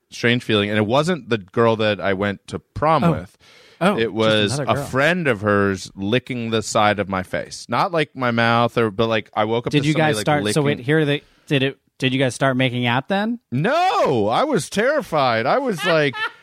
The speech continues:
Speaker 2: <laughs>
Speaker 1: I, I won't say the names, but it was the girl that I ended up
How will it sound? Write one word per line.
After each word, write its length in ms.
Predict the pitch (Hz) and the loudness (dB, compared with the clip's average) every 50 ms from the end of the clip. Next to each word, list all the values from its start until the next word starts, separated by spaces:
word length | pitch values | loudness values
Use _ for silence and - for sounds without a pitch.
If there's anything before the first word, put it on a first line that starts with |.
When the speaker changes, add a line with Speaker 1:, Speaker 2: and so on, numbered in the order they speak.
| _ - | _ -14
Speaker 2:
<laughs> 360 | 403 415 427 453 453 - - | -10 -6 -6 -6 -6 -4 -2
Speaker 1:
I, 300 | 135 147 175 214 233 - - _ _ _ _ _ _ _ _ - | 0 2 2 2 0 -4 -8 _ _ _ _ _ _ _ _ 0
I 180 | 131 135 139 | 0 2 2
won't 300 | 139 139 147 160 170 156 | 2 2 2 2 0 0
say 180 | - 185 175 160 | 0 0 0 2
the 100 | 147 143 | 0 0
names, 460 | 139 156 185 208 196 165 143 131 - | 0 0 0 0 0 -2 -4 -4 -4
but 200 | - 143 139 127 | -2 0 0 2
it 140 | 127 123 127 | 2 2 2
was 280 | 127 120 110 - - - _ _ _ | 2 0 -4 -6 -12 -18 _ _ _
the 140 | 110 113 113 | -8 -6 -6
girl 640 | 101 - - 127 139 147 160 165 165 160 160 156 139 | -6 -4 -2 0 2 2 2 2 4 2 2 2 2
that 160 | 139 135 127 | 2 2 2
I 100 | 127 127 | 2 2
ended 200 | 123 123 120 117 | 2 0 0 0
up 120 | 113 98 | -2 -2